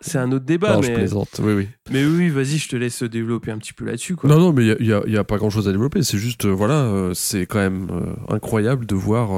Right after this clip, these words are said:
Speaker 2: euh, de voir, euh, de, de six marques se tirer la bourre et d'être, euh, quasi aussi compétitives les unes que les autres et proposer, euh, un, une bataille d'enf-, d'enfer, euh, à ce niveau-là, quoi. C'est, c'est juste génial, on se
Speaker 1: Mm.
Speaker 2: régale.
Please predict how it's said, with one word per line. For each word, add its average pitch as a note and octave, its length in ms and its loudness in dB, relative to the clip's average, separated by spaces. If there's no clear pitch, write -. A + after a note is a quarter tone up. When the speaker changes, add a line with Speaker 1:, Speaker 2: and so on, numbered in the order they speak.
Speaker 2:
euh, F2+ 40 -6
de G#2 200 0
voir, A2 440 0
euh, F#2+ 280 0
de, F#2+ 140 -2
de G2 680 -2
six - 240 0
marques A#2+ 260 0
se - 100 -6
tirer G#2 300 -2
la G2 120 0
bourre A2+ 380 -2
et G2+ 60 0
d'être, G2+ 320 -2
euh, G#2 260 0
quasi A#2+ 380 2
aussi A2+ 280 -2
compétitives A#2 540 -2
les A2 180 0
unes G#2+ 100 -4
que A2 120 -2
les G2 220 2
autres A2+ 320 -2
et G2+ 60 -2
proposer, G#2+ 600 -2
euh, G2+ 160 0
un, G2+ 220 2
une G2+ 160 0
bataille G#2+ 380 2
d'enf-, G#2+ 420 -2
d'enfer, A2 540 0
euh, G2 220 0
à F2+ 40 -6
ce - 140 -10
niveau-là, G#2+ 340 -2
quoi. G2 240 -6
C'est, F#2+ 480 -6
c'est G2 220 -8
juste G2 160 -6
génial, A#2 420 -2
on F2+ 40 -8
se C#3 80 -2
Speaker 1:
Mm. D#3 40 0
Speaker 2:
régale. A2+ 360 -2